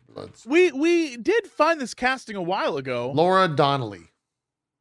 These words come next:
Speaker 2: I don't know
Speaker 1: Uh,
Speaker 2: Laura
Speaker 1: yes.
Speaker 2: Donnelly.
Speaker 1: She, she, well, in this,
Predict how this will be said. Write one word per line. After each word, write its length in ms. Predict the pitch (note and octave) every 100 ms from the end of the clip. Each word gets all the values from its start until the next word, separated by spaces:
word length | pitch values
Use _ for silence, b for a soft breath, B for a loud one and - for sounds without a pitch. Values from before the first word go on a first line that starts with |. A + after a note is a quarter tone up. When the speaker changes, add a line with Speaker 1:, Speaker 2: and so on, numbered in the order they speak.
| _ _ _ _ _ _ _ _ _ _ _ _ _ -
Speaker 2:
I 40 |
don't 80 | G#2+
know 60 | A2
Speaker 1:
Uh, 140 | A2+
Speaker 2:
Laura 120 | A2+
Speaker 1:
yes. 300 | E3 G#3+ -
Speaker 2:
Donnelly. 460 | - G#2 G2+ G#2 G#2
Speaker 1:
She, 320 | C3+ C#3 -
she, 220 | - _ -
well, 280 | C3+ C#3+ C3+
in 140 | C3
this, 280 | C3+ -